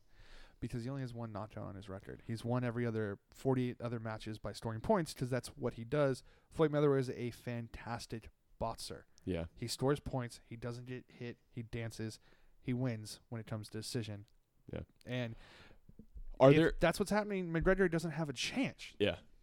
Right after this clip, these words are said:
Speaker 2: I mean, are there, like, to, to me, though, are there two better, like, in the span of these two sports existing,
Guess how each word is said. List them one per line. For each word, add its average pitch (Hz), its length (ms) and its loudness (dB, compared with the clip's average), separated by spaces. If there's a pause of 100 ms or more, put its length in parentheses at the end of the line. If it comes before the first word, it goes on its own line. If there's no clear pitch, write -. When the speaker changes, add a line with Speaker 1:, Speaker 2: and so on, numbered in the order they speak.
(260)
Speaker 2:
I 131 140 6
mean, 185 180 8
are 156 200 10
there, 196 280 6 (360)
like, 143 180 4
to, 156 160 4
to 131 180 4
me, 202 220 2
though, 143 240 6
are 117 140 8
there 139 180 6
two 190 380 2
better, 127 760 4 (640)
like, 117 240 10
in 139 180 6
the 120 80 8
span 175 440 2
of 127 80 2
these 110 240 6
two 101 160 4
sports 92 380 2
existing, 90 540 -4